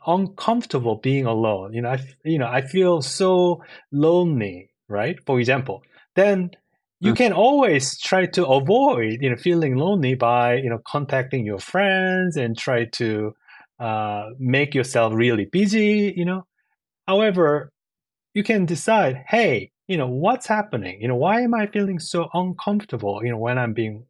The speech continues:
Speaker 1: you know, alone or, you know, when I feel lonely? Let's just,
Speaker 2: Yeah.
Speaker 1: you know, get to the bottom of it. You know, what's there, you know?" So it is, it becomes part of, like, self, self-inquiry.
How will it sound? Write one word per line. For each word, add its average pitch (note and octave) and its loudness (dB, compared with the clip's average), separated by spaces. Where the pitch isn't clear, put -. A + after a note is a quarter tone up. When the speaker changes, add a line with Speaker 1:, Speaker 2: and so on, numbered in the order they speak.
Speaker 1:
you C#3 -6
know, G#2 -8
alone G#2 -2
or, A2+ -2
you B2 -2
know, G2+ -6
when A#2 0
I G#2+ -2
feel G#2 -2
lonely? A2+ -4
Let's A#3+ -4
just, - -6
Speaker 2:
Yeah. G2+ -6
Speaker 1:
you G3 -2
know, D3 -2
get F#3 -2
to G3+ -4
the F#3 0
bottom D3 2
of G2 -2
it. G2 -4
You C3+ 0
know, C3 0
what's D#3 -2
there, C#3+ 0
you G#2+ -8
know?" D3+ -8
So F#3+ 2
it G3 2
is, A#3+ 0
it F3+ -6
becomes G#3+ 0
part G#3 2
of, F3 0
like, D#3+ 0
self, G3+ 2
self-inquiry. F3 -2